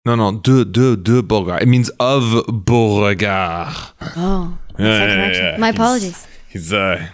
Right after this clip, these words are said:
Speaker 1: he's, uh, a little bit of noblesse, you know, a little bit of, uh, a little bit of blue blood in his, in his, uh,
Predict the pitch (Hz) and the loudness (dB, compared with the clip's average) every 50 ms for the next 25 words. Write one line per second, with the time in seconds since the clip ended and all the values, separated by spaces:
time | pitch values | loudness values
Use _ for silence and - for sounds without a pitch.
0 | - - _ _ _ _ _ - - 98 90 - - 76 76 76 71 67 - - | -18 -20 _ _ _ _ _ -14 -12 -10 -10 -8 -8 -10 -8 -8 -10 -10 -10 -12
1 | 80 98 95 95 87 80 95 92 82 78 95 98 95 85 85 92 92 92 85 - | -8 -4 -4 -4 -2 0 -2 -2 -2 -2 -2 -2 -2 0 0 0 0 0 0 -2
2 | - - - - - 82 82 82 82 85 85 - - _ _ _ _ _ - 87 | -6 -8 -10 -6 -4 -4 -2 -2 -4 -6 -8 -12 -18 _ _ _ _ _ -8 -6
3 | 85 85 82 87 85 87 85 80 82 82 82 82 80 - _ _ - _ _ - | -4 -4 -2 -2 -4 -4 -4 -4 -6 -6 -6 -8 -10 -14 _ _ -20 _ _ -6
4 | - 101 107 101 104 110 107 101 95 110 113 104 92 107 107 107 104 90 90 90 | 0 0 2 2 4 2 2 2 2 2 2 2 2 2 2 2 2 0 0 -2
5 | 90 87 85 80 85 95 - 87 87 85 85 82 85 80 87 82 80 78 | -2 -2 -4 -4 -6 -10 -10 -8 -6 -4 -4 -4 -4 -4 -6 -8 -8 -8